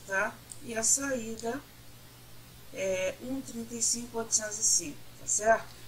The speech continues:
Ou seja, vocês colocam, é, entre o céu e o inferno, né? Porque nem tudo é céu de brigadeiro, tá certo? Próxima paridade. E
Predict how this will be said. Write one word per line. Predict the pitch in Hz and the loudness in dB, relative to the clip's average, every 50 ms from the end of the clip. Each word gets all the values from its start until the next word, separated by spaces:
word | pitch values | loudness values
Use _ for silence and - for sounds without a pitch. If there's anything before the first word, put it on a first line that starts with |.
| - - | -12 -10
Ou | 208 214 | -6 0
seja, | - - - 196 185 175 175 175 | 2 2 4 4 2 0 0 0
vocês | 170 190 196 190 - 220 220 - - - - - - - - - - - - - - - - - - - - - | -4 -4 -2 -2 -2 -2 0 0 0 -2 -2 -6 -14 -16 -16 -18 -18 -18 -18 -16 -16 -16 -16 -18 -18 -18 -6 2
colocam, | - 294 311 294 254 220 180 - - - - - - - - - - - - - - - - - - - - - - - | 8 10 12 12 12 12 12 10 6 -2 -10 -12 -14 -14 -14 -14 -14 -14 -12 -12 -12 -14 -14 -16 -16 -18 -18 -18 -14 -10
é, | 196 202 202 202 202 202 202 196 190 196 190 196 - - - - - - - - - - - - - | -6 -4 -4 -2 -2 -2 -2 -2 0 -2 -2 -2 -4 -6 -10 -12 -14 -14 -16 -16 -16 -16 -16 -12 -12
entre | 226 220 220 - - 208 214 | -10 -10 -10 -10 -10 -8 -6
o | 202 196 202 - - | -6 -6 -6 -2 4
céu | - - - - - - 269 269 285 320 339 339 339 | 6 6 8 8 8 8 8 8 8 8 8 6 4
e | 320 330 | 4 4
o | 339 | 4
inferno, | 339 - - 233 208 190 185 - - - - - - - - | 4 4 4 6 6 4 4 4 0 -10 -12 -14 -14 -10 -6
né? | 170 170 175 - 277 - - - - - - - - - - - | -4 -2 -2 -2 -4 -8 -12 -12 -12 -12 -12 -12 -14 -16 -12 -6
Porque | 202 208 - - - 226 214 220 | -6 -6 -6 -4 -4 -2 -2 0
nem | 226 247 285 277 | 2 4 4 2
tudo | - - 247 254 247 262 | 2 0 -8 -6 -2 2
é | 247 | 6
céu | - - 226 214 214 | 6 6 6 4 0
de | 208 226 | -2 -6
brigadeiro, | 226 214 226 214 220 233 226 214 - - - - - - - - - - - | -8 -10 -8 -2 -2 -2 -2 -2 -6 -6 -6 -8 -10 -12 -14 -14 -16 -16 -16
tá | - - | -12 -6
certo? | - - - 196 214 214 202 - - - - - - | -4 -2 0 0 0 -2 -2 -4 -14 -16 -14 -10 -4
Próxima | 196 196 190 202 214 - - 220 208 208 | 2 4 4 4 4 2 0 -2 -4 -8
paridade. | - 208 208 226 226 202 190 160 - - - - - - - - - - - - - - - - - - - - - - - - - - - - - - - - - - - - - - - - - - - - - - - - - 508 | -8 -8 -8 -6 -4 -2 -2 -2 -2 -4 -6 -8 -8 -8 -10 -16 -18 -16 -16 -16 -14 -12 -12 -12 -12 -12 -14 -16 -16 -16 -14 -14 -12 -12 -12 -12 -14 -14 -16 -18 -18 -18 -18 -18 -18 -18 -16 -16 -14 -14 -14 -16 -16 -16 -16 -12 -6 -4
E | 480 453 - | -4 -2 -4